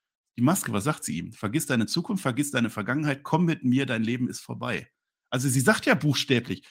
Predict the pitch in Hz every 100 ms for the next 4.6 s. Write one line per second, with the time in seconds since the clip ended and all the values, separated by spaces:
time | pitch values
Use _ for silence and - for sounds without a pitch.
0 | _ 143 202 160 135 185 247 113 85 -
1 | _ 120 180 165 - 185 208 160 139 131
2 | 151 262 254 - _ - 165 170 175 139
3 | 143 330 - 139 127 156 233 151 143 185
4 | 233 135 123 117 175 -